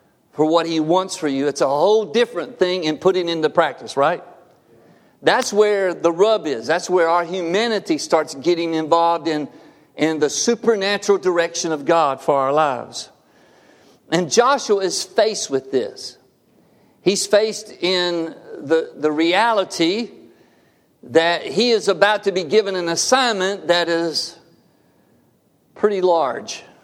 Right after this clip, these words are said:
fairly significant. 'Cause he is going to be given the role of leadership that once was filled by someone you might recognize his name,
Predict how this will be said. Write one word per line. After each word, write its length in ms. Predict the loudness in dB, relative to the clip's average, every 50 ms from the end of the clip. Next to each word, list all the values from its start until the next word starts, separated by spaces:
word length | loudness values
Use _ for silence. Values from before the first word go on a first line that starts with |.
| -20 -20 -18 -18 -20 -20 _ _ _ _ _ _ _ _ _ _ _ _ _ _ _ _ _ _ _
fairly 320 | 2 2 2 2 0 0
significant. 880 | 0 -2 -2 0 0 2 2 0 -2 -2 -4 -8 -4 -4 -6 -6 -6 -14 _ _ _ _ _ _ _ _ _ _ _ _ _ _ _ _ _ _ _ _ _ _ _
'Cause 260 | 2 2 2 4 0
he 160 | 0 0 2
is 320 | 4 4 4 2 0 -2 0
going 420 | 0 0 0 0 -2 -4 -6 -2
to 120 | 0 0 2
be 180 | 2 0 -2
given 400 | 0 2 2 2 2 2 -2 0
the 120 | 0 0 0
role 460 | 2 2 4 4 6 4 4 4 2
of 100 | 0 0
leadership 680 | 0 0 0 0 2 0 -2 -2 -2 0 2 2 2 2
that 180 | 0 0 0 0
once 640 | -2 0 0 2 2 2 0 -2 -4 -8 -8 -2
was 240 | -2 -2 -2 -2 -6
filled 460 | 0 0 4 4 4 4 2 0 0
by 360 | 0 2 2 2 2 0 -2 -6 -12 -20 -12 -10
someone 600 | -8 2 4 4 4 4 0 0 0 0 0 -2
you 100 | -2 0
might 220 | 2 2 0 2 2
recognize 540 | 0 0 0 0 -4 -2 -2 -2 -2 -2 -2
his 200 | -4 -4 -4 -2
name, 420 | -2 -2 -2 -2 -4 -4 -6 -10